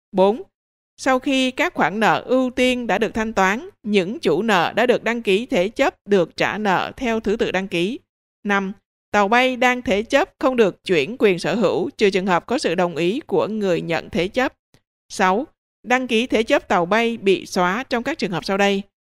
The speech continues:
A. Nghĩa vụ được bảo đảm đã chấm dứt. B. Hợp đồng thế chấp tàu bay bị hủy bỏ. C. Tàu bay là tài sản thế chấp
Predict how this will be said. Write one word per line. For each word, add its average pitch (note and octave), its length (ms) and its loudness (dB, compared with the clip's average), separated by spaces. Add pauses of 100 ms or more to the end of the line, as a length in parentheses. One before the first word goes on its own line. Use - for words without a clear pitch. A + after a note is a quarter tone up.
(200)
A. F#3+ 320 -2 (300)
Nghĩa G3+ 260 2
vụ G#3+ 360 4
được F#3 380 2
bảo E3+ 240 0
đảm F3 440 0
đã F#3 220 -2
chấm G3+ 240 -2
dứt. C#4 220 -2 (480)
B. G3 100 0 (420)
Hợp G3 160 0
đồng F#3+ 240 2
thế A3 140 0
chấp D#4+ 300 -2
tàu F#3+ 180 2
bay A3+ 280 0
bị F3 240 -2
hủy E3+ 260 -2
bỏ. E3+ 360 0 (440)
C. - 20 -10 (480)
Tàu G3+ 160 2
bay B3 260 2
là G#3 120 2
tài E3 180 -4
sản E3 260 -4
thế A3+ 200 -2
chấp C#4+ 280 0